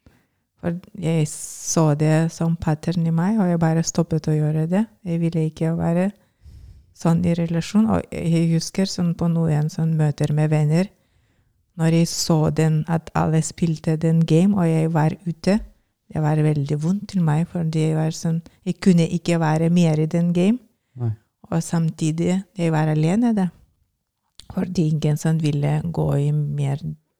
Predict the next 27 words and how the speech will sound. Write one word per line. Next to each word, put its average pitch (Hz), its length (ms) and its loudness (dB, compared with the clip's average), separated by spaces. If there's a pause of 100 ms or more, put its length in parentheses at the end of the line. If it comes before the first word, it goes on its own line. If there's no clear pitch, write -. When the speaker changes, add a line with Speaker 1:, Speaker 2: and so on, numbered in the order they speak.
(440)
Speaker 1:
dype 160 580 -6
samtaler, 156 720 -2
og 165 100 -4
det 156 220 -2
kanskje 156 300 0
var 147 140 0
ikke 151 320 -4
mulig 175 440 0 (640)
i 180 40 -4
sånne 170 300 4
situasjoner, 175 840 4
Speaker 2:
<laughs> - 20 4
Speaker 1:
men 175 240 4
det, 170 240 6
Speaker 2:
Nei. 117 120 -8 (580)
Speaker 1:
ja, 185 200 2
men 202 220 2
det, 185 380 0 (340)
Speaker 2:
Ja, 131 100 -2
men 135 160 0
du, 123 80 -2 (300)
jeg - 180 -4
Speaker 1:
jeg, 117 80 2
jeg 185 160 10
Speaker 2:
husker - 80 2
Speaker 1:
forsket 180 640 2
det, 202 200 4